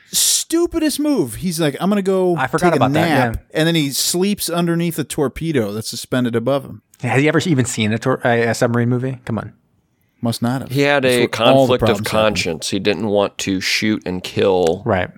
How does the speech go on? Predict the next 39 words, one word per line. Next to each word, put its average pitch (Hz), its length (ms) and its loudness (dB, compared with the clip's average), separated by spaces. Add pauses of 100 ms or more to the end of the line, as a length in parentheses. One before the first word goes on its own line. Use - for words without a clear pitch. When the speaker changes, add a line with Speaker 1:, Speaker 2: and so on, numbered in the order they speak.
(120)
Speaker 3:
his 95 260 -4
friend 98 380 0
Grandchamp. 98 640 0 (640)
Speaker 2:
I 110 80 -2
forgot 117 240 0
Speaker 3:
So 101 60 2
Speaker 2:
about 98 100 4
Speaker 3:
he 95 60 0
Speaker 2:
that. 92 120 0
Speaker 3:
went, 95 180 -2
Speaker 2:
Yeah. 95 220 -2
Speaker 3:
yeah. 85 280 0
So 95 240 0
he, 95 180 0 (380)
uh, 82 560 0 (960)
in 104 100 0
his 95 220 0
moment 101 320 0
of 87 100 -4
crises, 98 640 -2
he 92 80 0
had 85 140 0
a 82 40 0
panic 98 320 -2
attack 87 380 -4
and 85 60 -6
he 80 40 -4
went 87 200 -4
and 90 100 -8
laid 87 240 -2
down, 87 360 -2
but - 100 -10
then 85 120 -6
ended 85 180 -6
up - 60 -16
getting 85 180 -6
crushed - 500 -2
underneath 85 480 -2
the 82 340 0